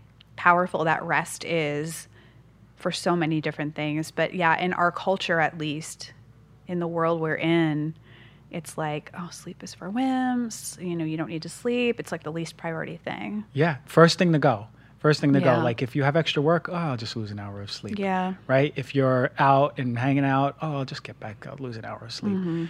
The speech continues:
Speaker 2: Whereas, how can we cut other things from our lives,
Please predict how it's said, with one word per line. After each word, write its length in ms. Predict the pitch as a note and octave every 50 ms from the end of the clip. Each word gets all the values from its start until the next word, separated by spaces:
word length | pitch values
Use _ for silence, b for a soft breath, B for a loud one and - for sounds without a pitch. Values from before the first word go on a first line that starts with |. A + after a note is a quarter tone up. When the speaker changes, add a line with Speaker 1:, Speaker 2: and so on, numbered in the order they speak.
| B B B B B B B - -
Speaker 2:
Whereas, 800 | C3 C3 C3 B2+ B2+ B2+ B2+ B2 B2 B2 A#2+ A#2+ A#2 A2+ - -
how 240 | - - - C#3+
can 180 | C#3 - D3+ C3+
we 120 | C3 B2+
cut 300 | A2+ - - - D3 C3+ - -
other 200 | C3+ B2+ C3+ B2
things 280 | - - A#2 A2+ A2 -
from 200 | - A#2+ A2+ A2
our 100 | G#2+ G#2+
lives, 640 | A2 C#3 E3 D#3 B2+ A2+ A2+ C3+ D#3 - - -